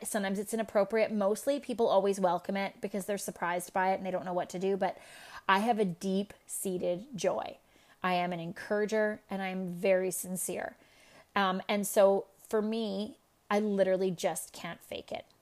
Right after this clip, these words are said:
Now, something that's really weighed heavily on me is I make up that people expect this from me. That everyone, everyone is always very confused when I'm down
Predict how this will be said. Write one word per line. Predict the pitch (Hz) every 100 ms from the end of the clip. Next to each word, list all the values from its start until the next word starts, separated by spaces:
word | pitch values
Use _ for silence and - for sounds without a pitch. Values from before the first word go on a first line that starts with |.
| _ _ - -
Now, | 233 226
something | - 262 285 359
that's | 247 - -
really | 185 214 220
weighed | 220 196
heavily | - 208 220 208
on | 180
me | 180 -
is | 185 -
I | 185 294
make | 370 330 240
up | 202 -
that | 196 -
people | - 208 202 -
expect | 160 - - - 196 180 - -
this | 165 -
from | - 160
me. | 185 - - _ _ _ - - -
That | 226
everyone, | 247 233 269 254 - -
everyone | 269 349 381
is | -
always | 196 196 220
very | 185 185 190
confused | 208 190 156 143 202
when | 208
I'm | 165 165
down | 160 139 156 214